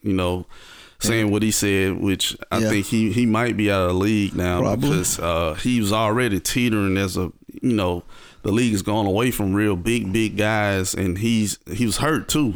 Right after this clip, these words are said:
Speaker 1: So
Speaker 2: Yeah, he was
Speaker 1: and
Speaker 2: shut
Speaker 1: he's
Speaker 2: up.
Speaker 1: getting up. Yeah, he's getting up in age. So
Speaker 2: Mm-hmm.
Speaker 1: that, that might be the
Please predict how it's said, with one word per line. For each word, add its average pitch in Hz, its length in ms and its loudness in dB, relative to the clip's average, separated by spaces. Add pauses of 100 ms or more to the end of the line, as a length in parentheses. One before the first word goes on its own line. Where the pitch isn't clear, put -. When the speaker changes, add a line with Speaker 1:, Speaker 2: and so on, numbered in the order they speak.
(120)
Speaker 1:
So 98 300 0
Speaker 2:
Yeah, 131 200 0 (400)
he 135 140 -2
was 135 40 0
Speaker 1:
and 98 100 0
Speaker 2:
shut 101 80 2
Speaker 1:
he's 127 220 2
Speaker 2:
up. 165 100 0
Speaker 1:
getting 120 180 2
up. 113 220 0
Yeah, 107 200 2
he's 95 140 -2
getting 110 220 2
up 107 160 -2
in 98 100 0
age. 107 420 0
So 92 280 0
Speaker 2:
Mm-hmm. 113 300 0
Speaker 1:
that, 107 120 0
that 107 80 0
might 104 320 0
be 104 160 2
the 92 260 0